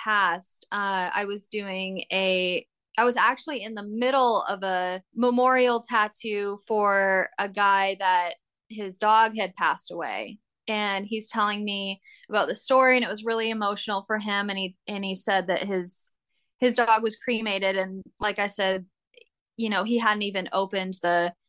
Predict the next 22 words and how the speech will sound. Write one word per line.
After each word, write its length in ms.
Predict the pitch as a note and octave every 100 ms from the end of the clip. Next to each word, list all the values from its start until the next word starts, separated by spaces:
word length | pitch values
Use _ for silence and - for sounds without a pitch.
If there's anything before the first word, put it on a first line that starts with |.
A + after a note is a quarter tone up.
| _ -
container 560 | A#3 A3+ G#3 F#3+ F#3
yet. 420 | F3+ E3 D3+ D#3+ -
It 80 | -
was, 200 | C#3 F#3+
like, 240 | E3 E3 - _
it 120 | - E3+
was 160 | A3+ G#3+
really 240 | G3 F3
heavy 340 | F#3 F3 F3+
for 180 | F3 F3+
him. 280 | F#3 F3 F3
And 180 | E3+ F#3 - - -
so 200 | - A#3+
he's, 360 | A#3+ A#3 - -
he's 240 | A3 A#3
talking 380 | B3+ A#3+ C4 B3+
about 280 | A3+ G3 G3
this. 260 | G3+ F#3+
And 100 | G#3
I 120 | G3+ A3+
had 220 | A#3+ A3+
remembered 680 | G3+ G3 G#3 C4+ A#3+ G3